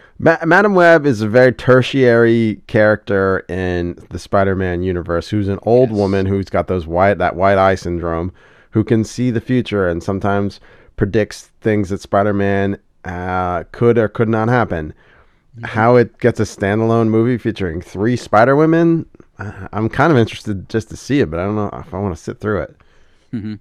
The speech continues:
Speaker 1: I think I just gotta read the synopsis on Wikipedia.
Speaker 2: Yeah, and then wait till you're at home so you can just, you know, put it on and then just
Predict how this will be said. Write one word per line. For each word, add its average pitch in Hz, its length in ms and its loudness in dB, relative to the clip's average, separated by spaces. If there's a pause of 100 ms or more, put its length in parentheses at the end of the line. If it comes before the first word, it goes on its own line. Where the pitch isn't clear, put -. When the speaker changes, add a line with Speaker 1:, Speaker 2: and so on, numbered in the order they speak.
(960)
Speaker 1:
I - 40 -10
think 117 140 0
I - 20 2
just 90 120 -6
gotta 87 180 -2
read 90 220 0
the 87 80 -6
synopsis 85 560 -8
on 80 200 -8
Wikipedia. 80 640 -8 (260)
Speaker 2:
Yeah, 92 280 -14 (120)
and 143 180 -4
then 156 240 -4
wait 147 300 -6
till 139 120 -10
you're 127 140 -8
at - 80 -12
home 123 300 -8
so 107 220 -14
you 101 140 -14
can 104 200 -16
just, 98 280 -20 (1160)
you 107 80 -20
know, 92 160 -18 (1400)
put 107 160 -14
it 101 80 -14
on 98 280 -14
and 95 100 -16
then 92 240 -16
just - 260 -20